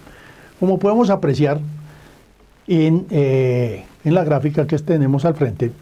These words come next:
se puede mirar presiones que al nivel del mar son de setecientos sesenta milímetros de mercurio, que fue lo que midió Torricelli en su momento, y si vamos escalando montañas, vamos mirando que sube a quinientos cuando estoy,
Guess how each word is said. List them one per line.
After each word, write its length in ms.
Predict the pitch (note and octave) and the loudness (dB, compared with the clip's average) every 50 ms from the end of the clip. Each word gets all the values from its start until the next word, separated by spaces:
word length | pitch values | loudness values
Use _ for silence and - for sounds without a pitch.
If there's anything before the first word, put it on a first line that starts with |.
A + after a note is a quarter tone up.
| - - - - - - - - - _ _ _ _ _ - | -20 -20 -20 -20 -20 -20 -20 -20 -20 _ _ _ _ _ -4
se 160 | - E3 D#3 | -2 -2 -2
puede 300 | D3+ D#3 E3 E3 F3 F#3 | 0 2 2 2 4 4
mirar 380 | F#3+ F#3 E3 D3 C#3 C3+ C3+ | 2 2 2 2 2 0 -2
presiones 580 | C#3+ - E3+ D#3 C#3+ D#3 F3 D#3+ D3+ E3 E3 - | -2 -2 0 0 2 0 0 0 2 0 -2 -2
que 140 | - - D3+ | -2 -4 -2
al 140 | B2+ C3 C3 | -2 -2 0
nivel 220 | C3+ D#3 F3+ F#3+ | 0 2 2 2
del 140 | F3 G3+ G3+ | 0 0 0
mar 220 | F#3+ F#3 F3+ D3 | 0 0 0 0
son 160 | C#3 E3+ E3+ | 0 0 2
de 100 | D#3 E3 | 2 0
setecientos 680 | D3 - D3+ C3+ C#3 B2 - - D3+ D#3 D3 D3+ E3 C3 | 0 0 -2 -2 -2 -4 -2 0 0 0 2 0 0 0
sesenta 440 | C3+ B2 - C3+ B2+ B2 A#2 D3+ D3 | 0 0 0 -2 -2 0 0 0 0
milímetros 640 | C#3+ C3 B2 B2 C3+ C#3+ C#3 C3+ C3 C3 B2+ A#2 | 0 0 0 0 2 2 2 0 0 -2 -2 0
de 80 | A#2+ A#2 | 0 -2
mercurio, 480 | A#2 A2+ - - D#3 C3+ C#3+ F3+ D3+ | -4 -4 -2 -2 0 2 2 0 0
que 100 | - D#3+ | 0 -2
fue 160 | G#2+ G2 A2+ A#2 | -2 -2 -2 -4
lo 120 | A#2 A2 | -2 0
que 100 | - D#3 | 0 0
midió 280 | D3+ D#3 D#3 D3+ C#3+ C#3+ | 0 2 2 2 0 2
Torricelli 600 | D3 F3 D#3+ D#3+ D#3+ D3 E3 D#3 B2 B2 C3+ D3 | 0 0 0 0 0 0 0 0 0 0 0 -2
en 80 | C3+ A#2+ | -2 0
su 160 | - F#3+ F3+ | 0 0 0
momento, 500 | F#3+ F#3 E3 C#3 A#2 A#2 - D#3 F#3 - - - - - - - - - - - - - | 2 2 2 0 0 0 0 -2 -4 -4 -8 -16 -20 -20 -20 -20 -20 -20 -20 -20 -6 -2
y 120 | F#3+ F#3+ F3+ | 0 0 2
si 120 | - G#3+ | 2 2
vamos 340 | G#3 G3+ G3 F#3+ G3 F#3+ D#3 | 2 2 2 2 2 2 2
escalando 560 | F3 E3 - - G3 F#3+ F3+ F3 F3 F#3 F3+ | 2 0 2 0 0 2 2 2 2 2 2
montañas, 680 | F3 F3+ F#3+ F#3 F#3+ F3 C#3+ B2 A#2+ B2 C3+ C#3 - - - - - - - - _ - | 2 2 2 2 2 0 -2 -2 -2 -4 -4 -4 -6 -10 -18 -20 -20 -20 -20 -10 _ -2
vamos 260 | C#3+ C3 C3 C#3+ E3 | -2 0 2 2 2
mirando 460 | F3+ F#3+ F#3 D#3 B2+ B2+ B2+ C#3+ D#3 | 2 2 2 0 0 0 -2 -2 -2
que 120 | - G3 | -2 -4
sube 280 | F3 D3 C3+ B2 B2+ C3 | -2 0 0 0 2 0
a 80 | B2 B2+ | 0 0
quinientos 720 | - F#3 F3 F3 F3+ F3 F3+ F3 E3+ D3 D3+ F3+ E3 E3+ | 0 0 2 4 4 4 4 4 2 2 2 0 -2 0
cuando 260 | - C#3+ A#2 A2+ G#2 | -2 -4 -4 -2 -6
estoy, 500 | F#2 - - C#3 B2 B2+ C3 C3+ C3+ C3 | -8 -4 0 2 2 2 2 2 0 -2